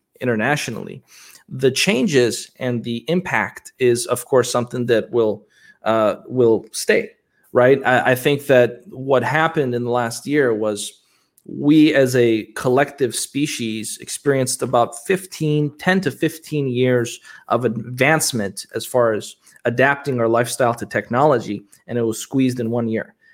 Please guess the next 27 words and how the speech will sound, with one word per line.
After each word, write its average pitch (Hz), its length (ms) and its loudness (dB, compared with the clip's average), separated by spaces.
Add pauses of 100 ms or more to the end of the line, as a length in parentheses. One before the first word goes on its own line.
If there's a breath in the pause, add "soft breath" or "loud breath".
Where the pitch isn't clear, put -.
(160 soft breath)
uh, 107 180 0
out 131 140 4
of 127 100 0
necessity. - 640 -2 (440 loud breath)
And 135 160 0
so 143 240 4
I 139 100 6
think 190 280 -2
that 147 100 4
a 139 60 2
lot 147 200 4
of 147 120 -2
the 139 80 -8
things 143 320 -4
that 131 80 -2
we 123 120 -4
see 185 220 -6
today, 110 400 -4 (120)
hybrid 117 480 0
events, 117 680 -4 (420 soft breath)
people 113 260 -2
working 117 320 0
from 107 160 -4
home, 123 600 2 (240 soft breath)
people 123 280 -4
relying 117 580 0
more 120 400 2